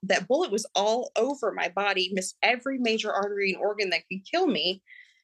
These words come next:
and then wouldn't even go through the back of my shirt. So I didn't have to have surgery to have it removed. No surgery was needed. And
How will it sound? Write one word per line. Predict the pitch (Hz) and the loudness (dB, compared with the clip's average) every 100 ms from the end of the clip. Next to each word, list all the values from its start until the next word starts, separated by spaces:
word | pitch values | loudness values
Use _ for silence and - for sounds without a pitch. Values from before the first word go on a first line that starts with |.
| _ _ | _ _
and | 214 233 | 0 2
then | 226 233 | 2 2
wouldn't | 220 330 | 0 0
even | 339 311 | 0 0
go | 277 | 0
through | 277 277 | 0 -4
the | |
back | 240 247 247 | 0 0 0
of | |
my | 226 | -2
shirt. | 226 - 269 170 - | -2 0 2 0 -2
So | - 214 | 0 2
I | 202 | 2
didn't | 240 277 | 2 0
have | 254 269 262 | -2 -4 -4
to | 254 | -4
have | 226 220 | -2 -4
surgery | - 196 208 214 | -2 -2 0 -2
to | 214 | -2
have | 202 190 | -2 -2
it | 196 | -2
removed. | 240 190 165 170 - - | 0 0 0 -4 -8 -2
No | 175 | 0
surgery | 190 202 202 226 | 2 2 2 2
was | 226 - | 0 0
needed. | 202 180 170 196 - - - - - - | 2 2 0 -4 -12 -16 -16 -16 -2 2
And | 214 214 208 | 4 6 4